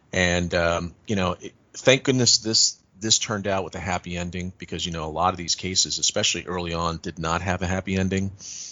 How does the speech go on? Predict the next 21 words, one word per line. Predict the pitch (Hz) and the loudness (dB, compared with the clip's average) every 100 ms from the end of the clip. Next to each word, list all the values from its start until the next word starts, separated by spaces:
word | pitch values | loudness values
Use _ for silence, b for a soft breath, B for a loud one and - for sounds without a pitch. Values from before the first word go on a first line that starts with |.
| B | B
And | 92 92 | 0 2
he | 110 | 4
was | 127 113 | 4 4
very, | 113 104 | 6 6
very | 98 90 | 4 2
lucky. | 87 92 - 85 - | 2 0 0 -4 -4
And, | 85 85 85 - - | -2 -2 -2 -6 -4
you | 92 | 0
know, | 87 87 | 0 0
and, | 98 90 - | -2 -4 -2
and | 92 90 - B B B B | -2 -2 -4 B B B B
what's | 127 175 | 6 8
interesting | 190 - 139 | 6 4 4
about | 117 107 | 4 4
this | 104 98 | 2 -6
is | 92 | -2
that | 95 | -2
I | 95 | -2
think | 113 123 | -4 -6
that | 107 | -8
he, | - 107 101 98 | -8 -6 -4 -6